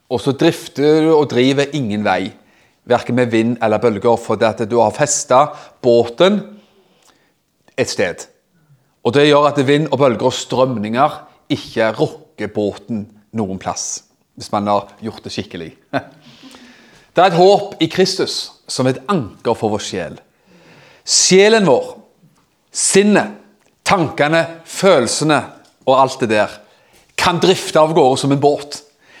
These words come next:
Hvis ikke sjelen har en forankring, har fått et anker, og man har festet det anker og den dreggen et sted.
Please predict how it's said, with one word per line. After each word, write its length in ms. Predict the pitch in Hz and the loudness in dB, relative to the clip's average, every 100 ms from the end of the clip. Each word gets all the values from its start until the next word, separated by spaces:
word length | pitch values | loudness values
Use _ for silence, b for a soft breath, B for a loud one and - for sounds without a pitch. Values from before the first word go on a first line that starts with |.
| b b - | b b -2
Hvis 220 | 151 - | 0 2
ikke 160 | 147 170 | 2 2
sjelen 480 | - 170 170 165 147 | 4 4 4 4 2
har 320 | 127 135 143 | 6 6 4
en 100 | 143 | -2
forankring, 720 | - 151 131 156 175 - 165 117 | 0 0 2 2 0 -2 -4 0
har 160 | 127 | 0
fått 220 | 127 135 135 | 2 0 -2
et 80 | - | -2
anker, 460 | 175 110 - 233 - - - _ _ _ B B B B B - | -2 -2 0 0 0 -8 -20 _ _ _ B B B B B 2
og 100 | 156 | 4
man 160 | 165 165 | 4 2
har 80 | |
festet 640 | 160 202 - - 170 170 208 | 0 0 0 2 2 2 2
det 100 | 208 | 2
anker 360 | 175 107 151 156 | 0 0 0 2
og 140 | 156 | 2
den 160 | 151 143 | 2 2
dreggen 500 | 131 151 151 156 151 151 B _ | 0 0 2 0 0 -6 B _
et 140 | 120 | -8
sted. 480 | - - 104 85 - | -8 -10 -8 -8 -10